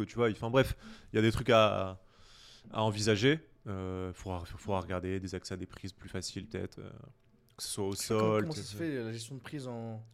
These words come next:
Speaker 2: quand t'es E R P ? Parce que du coup, d'ailleurs, ça, ça, on n'aura pas d'autres jours que des trucs E R P là-bas.
Speaker 1: Ouais.
Speaker 2: Euh,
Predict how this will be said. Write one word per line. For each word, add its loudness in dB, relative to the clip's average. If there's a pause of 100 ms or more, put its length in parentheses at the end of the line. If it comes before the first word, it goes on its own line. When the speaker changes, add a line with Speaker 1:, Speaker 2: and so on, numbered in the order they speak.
(460)
Speaker 2:
quand -16
t'es -8
E -4
R -14
P ? -12 (580)
Parce -18
que -10
du -12
coup, -10
d'ailleurs, 4
ça, -6
ça, -12
on -10
n'aura -6
pas -6
d'autres -10
jours -16
que -16
des -16
trucs -12
E -8
R -14
P -10
là-bas. -4
Speaker 1:
Ouais. 2 (640)
Speaker 2:
Euh, -12